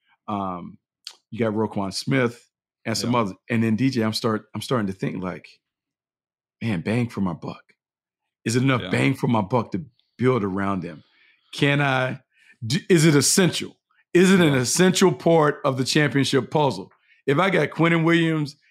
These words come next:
Speaker 1: if I have Dexter Lawrence, if I have pass rushers, do I really need a high-end Mike linebacker? Do I skip that second level and say,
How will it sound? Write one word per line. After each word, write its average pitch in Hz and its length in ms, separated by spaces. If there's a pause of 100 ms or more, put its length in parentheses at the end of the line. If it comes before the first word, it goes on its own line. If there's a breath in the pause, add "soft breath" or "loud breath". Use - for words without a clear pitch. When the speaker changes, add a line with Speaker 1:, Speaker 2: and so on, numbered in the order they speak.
(120)
Speaker 1:
if 127 140
I 156 60
have 147 220
Dexter 147 300
Lawrence, 143 400
if 127 100
I 139 80
have 147 300
pass 160 340
rushers, 120 460 (880)
do 117 100
I 147 60
really 139 280
need 127 380
a 120 100
high-end 139 800 (920)
Mike 135 240
linebacker? 139 520
Do 139 140
I 123 60
skip 185 420
that 147 160
second 143 400
level 135 220
and 117 80
say, 107 300